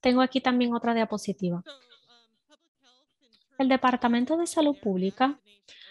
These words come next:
cuando se trata de nuestros índices de vacunación y, y los del condado, me parece que es importante ver qué estamos logrando aquí en el distrito. Como pueden ver aquí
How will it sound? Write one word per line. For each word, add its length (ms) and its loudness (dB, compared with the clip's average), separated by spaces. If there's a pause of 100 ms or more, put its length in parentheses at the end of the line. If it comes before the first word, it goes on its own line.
(100)
cuando 300 0
se 180 -2
trata 500 2
de 520 0 (140)
nuestros 420 -2
índices 420 4
de 300 4
vacunación 1040 -2 (360)
y, 380 -10
y 220 2
los 220 2
del 160 2
condado, 680 4 (920)
me 100 -2
parece 520 2
que 560 0 (360)
es 240 -2
importante 600 0
ver 300 0
qué 80 -2
estamos 400 -2
logrando 360 0
aquí 180 -2
en 100 -2
el 100 0
distrito. 540 -2
Como 260 -2
pueden 320 2
ver 140 4
aquí 480 -2